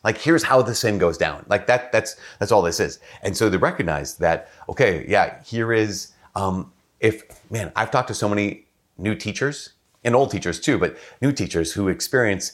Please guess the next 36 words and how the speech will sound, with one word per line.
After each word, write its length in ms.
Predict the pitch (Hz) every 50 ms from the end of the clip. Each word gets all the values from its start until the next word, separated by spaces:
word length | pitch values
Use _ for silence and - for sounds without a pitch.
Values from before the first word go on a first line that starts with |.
| - - _
like, 160 | - 87 -
"Wow, 300 | 139 147 151 139 120 110
the 100 | 98 85
teacher's 340 | 101 - 151 143 131 117 95
lounge 320 | 107 117 120 120 113 107 90
is 80 | 85
a 60 | 90
place 320 | 90 - - 123 123 - -
of 60 | 85
a 40 | 82
lot 280 | 87 95 107 117 131
of 40 | 127
gossip." 480 | 107 117 113 113 - - 76 - - - - - - -
Even 240 | 143 170 170 185 165
if 80 | -
we're 100 | 127 117
truly 340 | 110 - - 139 160 156 151
<laughs> 140 | 147 - -
trying 280 | - 131 123 143 139 120
to 80 | - 117
be, 260 | - 110 101 98 92 - - - - _
to, 220 | - 113 104 98 98
to 80 | -
be 120 | 82 98 87
helpful 420 | - - 127 - - - 170 165
to 120 | 165 - 117
our 100 | 98 95
students, 420 | - - 113 110 120 143 151 -
even 160 | 123 104 107
trying 260 | 92 - 107 98 104 101
to 60 | 92
be 220 | 92 92 87 - - - -
helpful 340 | - 113 104 - - 113 110
to 140 | 110 101 90
other 200 | 87 95 92 82
teachers, 520 | - - 117 113 - 135 135 127 - -